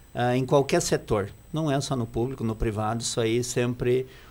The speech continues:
ocorre. Foi um evento lamentável, né, que pra mim já está superado. Até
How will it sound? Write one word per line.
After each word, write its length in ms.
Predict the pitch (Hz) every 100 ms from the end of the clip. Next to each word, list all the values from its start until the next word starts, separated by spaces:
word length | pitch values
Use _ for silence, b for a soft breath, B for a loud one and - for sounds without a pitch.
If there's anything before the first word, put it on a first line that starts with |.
| B
ocorre. 480 | 131 131 - 107 101
Foi 300 | - 120 139
um 120 | 135
evento 440 | 113 110 113 120 110
lamentável, 960 | 110 117 135 131 120 131 143 165 180 - B B B -
né, 240 | 113 113
que 180 | 127 113
pra 220 | 107 113
mim 200 | 110 113
já 140 | 120 117
está 320 | 107 113 113
superado. 840 | - - 127 135 123 113 143 170 - - - - - -
Até 340 | - 110 110